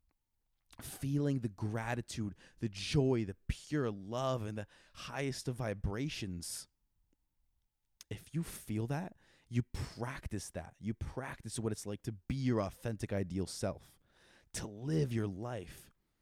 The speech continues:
And you're just overjoyed, you're overflowing with happiness. That is gonna take you to the promised land. That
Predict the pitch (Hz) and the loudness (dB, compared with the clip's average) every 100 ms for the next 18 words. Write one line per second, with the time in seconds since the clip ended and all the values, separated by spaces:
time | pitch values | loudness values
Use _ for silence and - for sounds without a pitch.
0 | _ _ _ _ _ _ 156 143 147 139 | _ _ _ _ _ _ 0 2 2 2
1 | 139 - 143 143 139 113 127 127 123 131 | 0 2 2 4 2 2 2 4 2 2
2 | 139 131 123 - - 123 131 143 123 101 | 2 2 -2 -8 -8 0 4 6 4 0
3 | - - _ - - - - - - 110 | -6 -18 _ -8 -8 -6 -8 -6 -4 -2
4 | 90 - - - _ _ _ _ _ _ | 0 -2 -6 -8 _ _ _ _ _ _
5 | _ _ _ _ _ _ - 95 113 113 | _ _ _ _ _ _ -10 -4 0 0
6 | - - 110 104 107 92 - - 127 - | -2 -4 -4 -2 -2 -2 -4 -2 -2 -2
7 | 87 76 - - - - 101 90 82 90 | -4 -6 -10 -14 -4 -2 0 -2 -4 -6
8 | 92 73 - - _ _ _ _ _ _ | -6 -6 -14 -20 _ _ _ _ _ _
9 | _ _ _ _ _ _ _ _ _ _ | _ _ _ _ _ _ _ _ _ _
10 | _ _ _ _ _ _ _ _ _ _ | _ _ _ _ _ _ _ _ _ _
11 | _ _ _ _ _ _ _ _ _ _ | _ _ _ _ _ _ _ _ _ _
12 | _ _ - 92 123 147 | _ _ -16 0 2 2